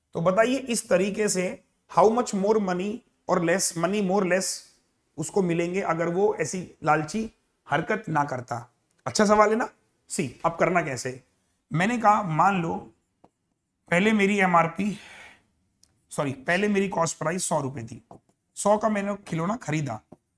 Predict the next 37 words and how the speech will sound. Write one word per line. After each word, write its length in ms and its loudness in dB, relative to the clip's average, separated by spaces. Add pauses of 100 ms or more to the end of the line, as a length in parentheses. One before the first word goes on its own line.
(120)
तो 80 6
मैंने 300 4
उसे 220 0
कहा 160 8
कि 140 4
भाई 200 0
तुम 200 -2
इसको 200 -2
एक 100 0
सौ 120 0
चालीस 320 2
रुपए 220 -2
में 120 -2
मार्क 280 2
कर 120 -8
लो। 220 -10 (480)
सिंपल 380 0
है, 100 -12 (540)
no 200 -4
confusion। 440 -4 (460)
सौ 240 4
रुपए 220 2
थी, 120 -2
मैंने 220 -2
कहा 80 -4
एक 80 -6
सौ 80 -2
चालीस 280 -2
रुपए 220 -2
का 100 -6
मैं 140 -6
तुम्हें 200 -4
बेच 240 -4
दूंगा। 200 -8 (500)
तुम 80 6
मेरे 220 10
पास 340 2